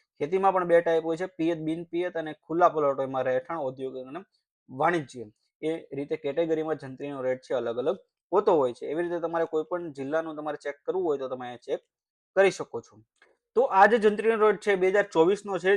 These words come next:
જે હજી અમલ થયેલો નથી, તો આ વેબસાઇટની લિંક તમને ડિસ્ક્રિપ્શનમાં આપી દઈશ, કેમ કે વચ્ચે ઘણો બધો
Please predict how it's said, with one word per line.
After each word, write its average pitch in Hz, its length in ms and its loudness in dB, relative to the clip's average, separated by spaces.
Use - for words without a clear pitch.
જે 170 160 4
હજી 185 200 0
અમલ 170 280 -2
થયેલો 175 300 4
નથી, 175 260 -8
તો - 60 -4
આ 170 140 12
વેબસાઇટની 175 400 2
લિંક 170 160 -2
તમને 165 180 -4
ડિસ્ક્રિપ્શનમાં 165 420 -4
આપી 190 140 -2
દઈશ, 165 100 -4
કેમ 156 120 -8
કે 151 120 -2
વચ્ચે 135 220 -4
ઘણો 143 160 -6
બધો 151 140 2